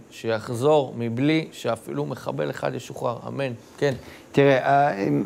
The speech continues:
Speaker 2: אני, לימדו אותי שמספרים אי אפשר להתווכח. אנחנו היום, על פי הפרסומים של משרד הבריאות, נמצאו כאלפיים שש, אלפיים שמונה מאות נדבקים. זה אומר שאנחנו,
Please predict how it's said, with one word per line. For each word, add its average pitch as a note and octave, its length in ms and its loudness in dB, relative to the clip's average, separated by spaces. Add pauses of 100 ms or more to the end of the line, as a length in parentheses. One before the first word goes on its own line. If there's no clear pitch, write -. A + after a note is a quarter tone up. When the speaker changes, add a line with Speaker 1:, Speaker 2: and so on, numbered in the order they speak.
Speaker 2:
אני, D3+ 540 8
לימדו C3+ 240 6
אותי C#3 180 6
שמספרים B2 640 4
אי B2+ 40 4
אפשר A#2+ 220 2
להתווכח. G#2 720 2
אנחנו B2+ 400 4
היום, B2+ 580 6
על A2 120 2
פי B2+ 140 4
הפרסומים A#2 460 2
של A#2 100 0
משרד A#2 320 4
הבריאות, A#2 440 6
נמצאו A2 420 2
כאלפיים A#2+ 720 2
שש, - 420 -2
אלפיים D3 280 4
שמונה B2+ 260 2
מאות A#2 200 0
נדבקים. G#2+ 420 2
זה G#2 140 2
אומר B2 240 4
שאנחנו, C3 600 2